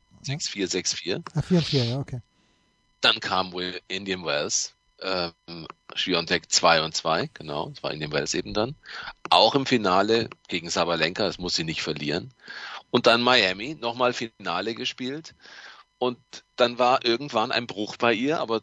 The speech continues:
Speaker 2: nur kurzzeitig. Dann kam Rom, Finale gespielt. Also sie hat durchaus immer wieder angezeigt, was möglich wäre. Und auch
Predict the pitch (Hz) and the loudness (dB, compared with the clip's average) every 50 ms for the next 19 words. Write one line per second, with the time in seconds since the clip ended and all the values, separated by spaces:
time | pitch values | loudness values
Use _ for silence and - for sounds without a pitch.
0 | _ _ 139 127 123 113 - - 110 104 101 - - - - 110 110 117 - 143 | _ _ -4 -2 -2 -2 -2 -2 -2 -2 -2 -2 -2 2 4 4 4 4 2 -2
1 | 156 - - 123 113 - 120 110 110 104 87 85 85 95 117 151 185 - - - | -2 0 0 0 2 2 2 0 2 2 0 0 0 0 -2 -6 -10 -12 -12 -4
2 | - 147 127 107 98 87 90 101 113 117 120 123 - - - 127 127 143 156 156 | -2 0 0 2 4 4 4 2 0 -2 -4 -4 -6 -6 -6 -8 -8 -8 -10 -12
3 | - - _ - - - - - - - _ - - 120 127 117 120 110 110 123 | -16 -20 _ -20 -20 -20 -20 -20 -20 -20 _ -4 0 0 0 0 -2 -4 -6 -4
4 | 117 120 127 - _ _ _ - 143 165 165 - - 90 101 117 139 160 160 - | -2 -2 -2 -2 _ _ _ -2 -2 -2 0 0 0 2 4 4 4 2 0 -2
5 | - - - - - - 135 147 156 151 131 127 127 117 107 - - - - 127 | -6 -10 -12 -18 -8 -6 -4 0 0 0 0 2 2 2 0 0 0 0 0 0
6 | 156 190 185 143 117 - - - 107 98 107 131 - - - 107 98 - 107 104 | 0 0 0 -2 0 0 2 2 4 4 2 2 -2 -6 -6 -6 -6 -6 -4 -6
7 | 113 131 - 113 98 - 80 87 90 98 104 110 127 151 190 - _ _ - - | -6 -6 -6 -8 -8 -4 0 2 4 4 2 2 0 -4 -6 -10 _ _ -20 -20
8 | - - - - _ _ _ - 143 - 101 120 123 | -20 -20 -20 -20 _ _ _ 2 4 6 6 4 4